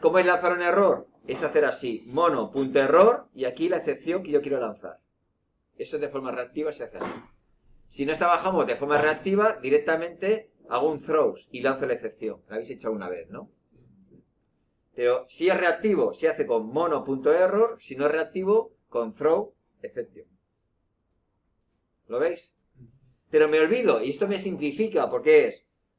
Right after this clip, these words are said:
yo proceso en cualquier capa, capa de servicios, capa de api, capa de persistencia, me da igual dónde, y cuando algo no me gusta o no puedo avanzar porque viene mal,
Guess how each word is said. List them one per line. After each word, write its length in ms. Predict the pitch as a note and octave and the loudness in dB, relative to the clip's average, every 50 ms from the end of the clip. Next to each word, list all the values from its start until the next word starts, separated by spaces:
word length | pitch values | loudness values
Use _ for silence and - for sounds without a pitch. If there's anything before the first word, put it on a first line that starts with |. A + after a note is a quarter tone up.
| _ _ _ | _ _ _
yo 240 | A#2+ B2 F3 F#3 F#3 | -2 2 2 2 4
proceso 640 | G3+ G#3 G3 G3 A3+ A3+ G#3+ - E3 C#3+ C3+ C3+ - | 4 0 4 8 8 8 8 6 4 0 0 0 0
en 160 | D#3 D3+ D3 | -2 -2 0
cualquier 400 | C#3+ C#3+ C#3+ - F#3+ G3 G3 G3 | 0 0 2 2 2 0 0 0
capa, 500 | - G3+ G3+ G3+ - A3 A3 G#3+ - - - | 0 0 0 0 2 2 0 0 0 -4 -6
capa 220 | C#3 C#3 - D3 | -6 -4 -2 -2
de 80 | C#3+ C#3 | -2 -2
servicios, 720 | - C#3+ C#3+ D3 F3 G3 F#3 - F3+ F#3 F#3 F#3 F#3+ F#3+ | -2 -2 -2 0 0 -2 -2 -2 -2 0 0 0 -2 -4
capa 300 | - D#3 C#3 C#3 C3 B2 | -4 -4 -4 -4 -2 -2
de 100 | C3 D3+ | 0 0
api, 400 | E3+ F3 - F3+ F3 F3 F3 - | 0 -2 -2 -4 -6 -6 -8 -8
capa 280 | - E3 D3 C#3+ D3 C3+ | -6 -4 -4 -4 -2 -4
de 120 | B2+ B2+ | -4 -4
persistencia, 760 | - - B2+ A#2+ - B2 A#2+ - - F#3 F#3 F#3 - F#3+ F3+ | -6 -6 -8 -8 -10 -12 -10 -6 -4 -4 -4 -2 -2 -2 0
me 120 | D#3 D#3 D3+ | 2 2 4
da 60 | D#3+ | 4
igual 320 | F3+ G3 G3+ G3 F#3 F#3 | 4 4 4 4 4 4
dónde, 320 | G3+ G#3 G3 D3 C#3+ C#3 A#2+ | 4 2 2 2 0 -4 -4
y 40 | - | -4
cuando 220 | C3 C3 C#3+ D#3 | -4 -2 0 0
algo 160 | F3+ F3+ F#3 | 0 0 0
no 100 | F3+ F3+ | -2 -2
me 140 | E3+ E3 E3 | 0 2 2
gusta 400 | F#3 G3 F#3+ - - C#3+ C3+ C3 | 4 4 2 0 -2 -4 -6 -2
o 160 | - C#3+ C#3 | -2 -2 0
no 140 | D3+ F3 E3+ | 0 -2 -2
puedo 160 | F#3 F#3 F3 | -2 0 0
avanzar 420 | E3 E3 D#3 - - F#3+ F3+ E3 - | 0 0 -2 -2 -2 -2 -2 0 -2
porque 380 | C3+ A#2 - A#2+ A#2+ A#2+ A2 - | -4 -6 -6 -6 -6 -6 -8 -6
viene 260 | A#2 C#3 D#3 D#3+ D#3 | -6 -4 -4 -4 -2
mal, 380 | D3+ D#3+ F#3 A3 B3 B3 - | -2 0 2 2 2 0 -2